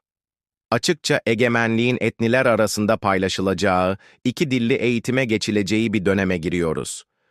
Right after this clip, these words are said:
Bunun adı çok ulusluluktur. Egemenliğin paylaşılması, vatandaşın yerine anayasada etnilerin merkez alınmasıdır. Bu sadece milli devletin tasfiyesi değil,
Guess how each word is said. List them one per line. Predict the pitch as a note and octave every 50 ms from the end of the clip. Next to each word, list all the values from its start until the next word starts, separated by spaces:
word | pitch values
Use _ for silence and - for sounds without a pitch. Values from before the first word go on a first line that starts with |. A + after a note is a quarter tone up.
| _ _ _ -
Bunun | - A#2+ C#3+ E3+ F3 D#3+
adı | - A#2 A2+ C#3 C#3
çok | - - C#3 C3+ B2+ - -
ulusluluktur. | A2+ A2+ A2+ G#2 - - G#2 G#2 F#2 F2 - - - C#2+ - - - - _ _ _ _ _ _ _ _
Egemenliğin | - A2+ A2 C3 C3 C3 C3 B2+ B2+ B2 A#2+ B2 B2+ B2+ B2+ A2+
paylaşılması, | - A#2 A2+ A2 A2 A2 - - A2+ G#2 G#2 G2+ G2+ - - D#3+ E3+ E3 - _ _ _ _ -
vatandaşın | G#2+ A2 B2+ A#2+ B2 B2 A#2+ B2+ - - F#3 F#3+ F3+
yerine | D#3+ A#2+ A#2 G#2+ G2+ G2+ G2+ A2 C3 C#3+ C#3 - _ - _ -
anayasada | G#2 A#2 C#3 E3+ E3+ D3+ C3+ - - B2+ A#2+ C#3+ D#3 - -
etnilerin | A#2 B2 - - B2+ B2+ A#2+ B2 B2 D#3 E3+
merkez | E3 C#3 B2 A#2+ A#2+ A2 - C3 B2 G#2
alınmasıdır. | A2 F#2 F#2 F2 F2 E2 D#2+ - - D#2+ C#2 - A1+ - - - _ _ _ _ _ _ _ _ _ _ -
Bu | B2 C#3+
sadece | - - D#3 D#3+ F3+ F#3 E3 E3 C#3+ A#2 C#3 D3
milli | C3+ B2+ B2+ B2 B2 C#3 E3+ F3+ D3+
devletin | C#3+ C#3 C3 A#2+ B2+ A#2+ - C#3+ C#3+ B2+
tasfiyesi | - B2 A2+ A2 - - A#2 A#2+ A#2 A2 - - A#2 G2+
değil, | A2 A2+ B2+ D#3 F3+ F3 D#3